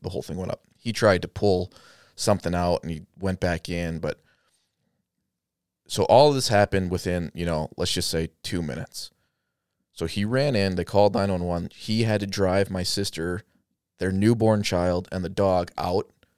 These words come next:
because the smoke was already so heavy they couldn't even see through their driveway. But there's people on the road taking pictures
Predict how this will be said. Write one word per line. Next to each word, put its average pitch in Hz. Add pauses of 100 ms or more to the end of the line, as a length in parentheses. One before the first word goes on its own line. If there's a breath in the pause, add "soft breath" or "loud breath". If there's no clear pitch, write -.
because 92
the 92
smoke 101
was 92
already 95
so 92
heavy 92
they 87
couldn't 95
even 95
see 87
through 85
their 76
driveway. 76 (880)
But - (420)
there's 92
people 202
on 156
the 113
road 98
taking 120
pictures 90